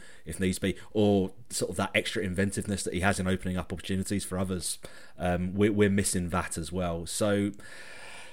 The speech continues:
<sighs> yeah, I, I feel there's a, a lack of options. I feel we're being forced into playing the same team each week, and I think a lot of these are,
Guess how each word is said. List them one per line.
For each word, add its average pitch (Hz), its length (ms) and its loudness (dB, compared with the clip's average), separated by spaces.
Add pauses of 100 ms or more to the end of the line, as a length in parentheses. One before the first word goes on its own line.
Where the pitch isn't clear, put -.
(200)
<sighs> - 520 12
yeah, 113 380 4
I, 110 240 4
I 110 40 6
feel 143 180 6
there's 123 200 8
a, 104 160 6
a 98 80 4
lack 98 220 2
of 87 100 0
options. 101 340 0
I 101 60 4
feel 120 160 2
we're 104 180 4
being 98 220 2
forced 120 440 2
into 95 180 -2
playing 90 680 0
the 87 80 -8
same 90 340 -2
team 90 260 -4
each 85 200 -10
week, 92 240 -2
and 92 120 -2
I 90 60 -4 (260)
think 95 160 0
a - 20 2
lot 101 220 6
of 87 80 0
these 92 420 0 (160)
are, 80 140 -4